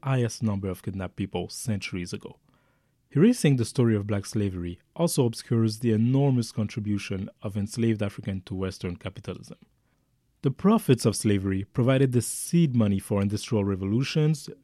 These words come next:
built great stately homes, supported emerging bank systems, universities, and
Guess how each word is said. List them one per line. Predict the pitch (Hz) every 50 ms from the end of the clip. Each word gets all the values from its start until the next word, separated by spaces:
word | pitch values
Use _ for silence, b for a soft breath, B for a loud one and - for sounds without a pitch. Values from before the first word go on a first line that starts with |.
| - 117
built | 113 117 104 95 - - - 117
great | 110 113 107 104 -
stately | - - - 147 175 180 - 185 180
homes, | 135 - 175 170 175 170 175 175 - - b b b
supported | - - - 117 - - 117 107 101 104 95
emerging | 95 92 98 107 120 123 120 139 127 117
bank | 113 139 143 156 -
systems, | - - 170 156 - - 170 165 165 165 165 - - -
universities, | 117 107 95 90 95 110 131 156 - - - 165 170 175 170 - b b b b b b -
and | 156 160 170 170 165 160